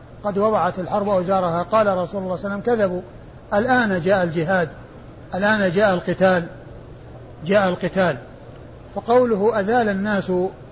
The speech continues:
الخيل ووضعوا السلاح"، قيل معناه أنهم امتهنوها واستسهلوا في شأنها وأهانوها ولم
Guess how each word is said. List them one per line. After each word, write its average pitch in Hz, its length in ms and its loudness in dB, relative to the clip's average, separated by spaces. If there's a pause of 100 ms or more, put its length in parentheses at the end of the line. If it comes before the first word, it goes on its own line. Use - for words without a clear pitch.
(120)
الخيل 190 480 2 (1400)
ووضعوا 180 460 4
السلاح"، 170 640 0 (440)
قيل 247 240 2
معناه 208 380 0
أنهم 214 560 -2 (260)
امتهنوها 214 840 0 (680)
واستسهلوا 214 600 2
في 190 160 2
شأنها 202 580 0 (480)
وأهانوها 208 840 4 (880)
ولم 220 480 2